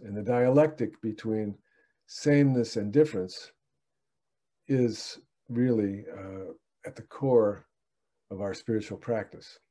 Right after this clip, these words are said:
It's not just a social dimension, it's also a spiritual dimension.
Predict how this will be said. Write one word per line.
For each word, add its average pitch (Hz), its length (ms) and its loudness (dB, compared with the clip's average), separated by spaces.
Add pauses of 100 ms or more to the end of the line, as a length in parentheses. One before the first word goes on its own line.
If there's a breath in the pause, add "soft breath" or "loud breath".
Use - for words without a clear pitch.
(120)
It's - 180 -16
not 127 220 2
just 123 240 0
a 107 40 -6
social 120 580 0 (1400)
dimension, 101 520 -6 (360)
it's 113 140 -8
also 120 320 2
a 104 60 -2
spiritual 143 520 2
dimension. - 540 -14